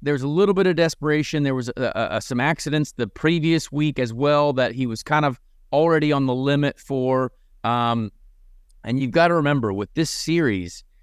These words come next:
it's supposed to be entertainment, right? It's supposed to be a series that these team owners, Roger Penske,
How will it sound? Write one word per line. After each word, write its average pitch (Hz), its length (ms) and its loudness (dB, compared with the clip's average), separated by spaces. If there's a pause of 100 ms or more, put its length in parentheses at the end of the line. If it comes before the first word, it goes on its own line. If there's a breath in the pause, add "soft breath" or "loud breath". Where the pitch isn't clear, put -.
(160)
it's 131 180 -4
supposed 151 580 0
to 143 60 0
be 127 240 0
entertainment, 117 760 0
right? 98 340 0 (140)
It's 107 180 -2
supposed 139 580 -2
to 151 60 2
be 131 200 2
a 113 40 2
series 113 560 0
that 98 280 2 (360)
these 110 280 0
team 151 280 4
owners, 95 400 0
Roger 101 320 4
Penske, 98 640 0